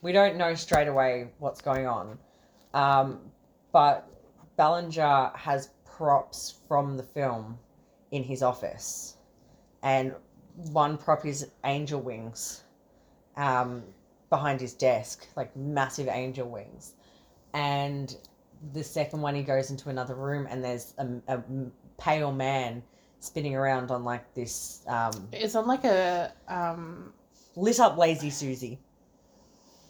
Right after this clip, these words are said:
Speaker 2: What?
Speaker 1: D-, it's like a lit up Lazy Susie.
Speaker 2: What's a Lazy Susie?
Speaker 1: Oh my God, you don't know what a Lazy Susie is?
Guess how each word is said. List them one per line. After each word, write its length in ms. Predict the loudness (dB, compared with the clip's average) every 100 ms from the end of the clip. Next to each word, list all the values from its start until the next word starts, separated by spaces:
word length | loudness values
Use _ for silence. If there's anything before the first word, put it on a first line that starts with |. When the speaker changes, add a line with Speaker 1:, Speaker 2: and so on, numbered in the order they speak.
| _ _ _ _ _ _ _ _ _ _ _ _ _
Speaker 2:
What? 260 | 4 4 2 _ -14
Speaker 1:
D-, 60 | -10 -6
it's 240 | -2 2
like 120 | 2
a 60 | 2
lit 220 | 0 4
up 140 | 4
Lazy 320 | 4 2 2 -2
Susie. 340 | -4 -6 -6
Speaker 2:
What's 160 | -4 -2
a 60 |
Lazy 340 | 2 2 0 -4
Susie? 420 | -4 -8 -8 -18
Speaker 1:
Oh 180 | _ _
my 60 | -12
God, 380 | 2 4 4 0
you 120 | -2
don't 220 | 0 2
know 160 | 0 -4
what 140 | -6
a 40 | -4
Lazy 240 | -4 -4
Susie 380 | -6 -6 -6 -6
is? 260 | -6 -8